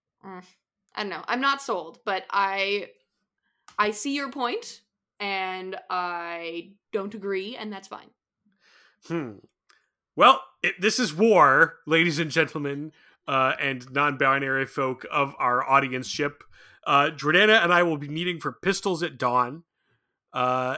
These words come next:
Speaker 2: and it'll be great. And then they'll, and then because Nick's away, there'll only be one host of this podcast.
Speaker 1: <laughs> Uh-oh.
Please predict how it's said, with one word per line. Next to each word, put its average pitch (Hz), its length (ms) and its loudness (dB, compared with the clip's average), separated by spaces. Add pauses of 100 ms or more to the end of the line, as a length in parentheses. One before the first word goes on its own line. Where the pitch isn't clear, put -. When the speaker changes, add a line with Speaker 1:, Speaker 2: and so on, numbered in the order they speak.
Speaker 2:
and 139 380 -6
it'll 170 160 -6
be 170 100 -4
great. 247 240 0 (560)
And 135 120 -4
then 160 240 -2
they'll, 170 260 6
and 170 180 2
then 190 100 2
because 156 260 -2
Nick's 202 220 0
away, 185 220 4
there'll 156 160 4
only 175 140 2
be 160 100 -2
one 170 460 4
host 147 320 0
of 120 80 -12
this 120 140 -6
podcast. 104 880 -10
Speaker 1:
<laughs> - 60 -12
Uh-oh. 233 1000 -4